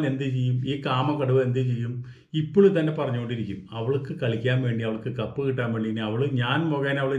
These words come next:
നെഗറ്റീവ് ആവാൻ വേണ്ടിയിട്ട് ഇപ്പോഴും പ്രേമാണെന്ന്, പ്രേമാണെന്ന് മാത്രം ഇവൻ അവസാനം വരെ പറഞ്ഞിരിക്കും, അവസാന ശ്വാസം വരെ പറഞ്ഞിരിക്കും. ഇന്നലെ ഇപ്പം പുറത്തിറങ്ങിയപ്പോൾ മൊബൈലൊക്കെ കിട്ടിയിട്ടുണ്ടാവും. മൊബൈൽ കിട്ടിയപ്പോൾ, അല്ലെങ്കിൽ എല്ലാ കാര്യങ്ങളും അവനറിയാം.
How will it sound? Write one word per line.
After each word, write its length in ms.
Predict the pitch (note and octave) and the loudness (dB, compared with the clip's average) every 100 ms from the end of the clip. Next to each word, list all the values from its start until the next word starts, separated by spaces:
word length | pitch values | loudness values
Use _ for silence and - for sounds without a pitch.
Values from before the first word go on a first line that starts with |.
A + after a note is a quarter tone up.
| A#2+ | 0
നെഗറ്റീവ് 420 | G#2+ A2+ C3 C#3 | -2 -4 -2 0
ആവാൻ 180 | C3 B2+ | 2 2
വേണ്ടിയിട്ട് 400 | A#2+ A2 A2 B2+ D3+ - - - E3 | 0 -2 -4 -4 -8 -8 -18 -6 -6
ഇപ്പോഴും 300 | - F#3+ F#3 D3+ | 0 4 4 2
പ്രേമാണെന്ന്, 720 | C#3 C#3+ D3+ C#3+ C3 C3+ C3+ C3+ | 0 0 0 0 0 -2 -2 0
പ്രേമാണെന്ന് 600 | B2+ B2+ C3 B2 B2+ B2+ A#2+ | 2 2 2 2 4 4 2
മാത്രം 380 | A2+ A2+ C3+ B2+ | 0 -4 -2 -2
ഇവൻ 160 | B2 C3 - - - B2 | -2 -4 -6 -14 -10 -8
അവസാനം 600 | - E3 D#3+ E3+ F3+ E3 | -4 -2 0 2 0 0
വരെ 160 | D#3 D3 | 0 0
പറഞ്ഞിരിക്കും, 460 | B2+ B2 B2+ A#2 A2 | -2 0 0 0 -4
അവസാന 280 | A2+ D3 D3+ D3 | -4 -2 -2 -2
ശ്വാസം 360 | C3+ C3+ E3+ D3 | -2 0 0 0
വരെ 120 | C#3 | 0
പറഞ്ഞിരിക്കും. 340 | B2+ B2 A#2 B2 | 0 -2 -2 0
ഇന്നലെ 160 | C#3 D3 | 0 2
ഇപ്പം 140 | D3+ D3+ | 0 0
പുറത്തിറങ്ങിയപ്പോൾ 540 | C3 D3 C#3+ D3 D3 | 0 0 -2 -2 -2
മൊബൈലൊക്കെ 380 | B2+ B2+ B2+ C3 | 2 4 4 2
കിട്ടിയിട്ടുണ്ടാവും. 460 | D3 B2 B2 A#2+ F#2+ - - _ | -2 -2 0 0 -2 -8 -18 _
മൊബൈൽ 300 | B2+ B2 C3 D3 | -2 2 4 4
കിട്ടിയപ്പോൾ, 300 | D3 D3+ D3+ | 4 2 -2
അല്ലെങ്കിൽ 340 | F#2 F#2 A2+ C3+ | -4 -4 0 2
എല്ലാ 140 | C3 C#3+ | 2 2
കാര്യങ്ങളും 280 | C#3 C#3 C#3+ | 2 2 0
അവനറിയാം. 460 | C#3+ D3 B2+ C3 - | 0 2 4 4 2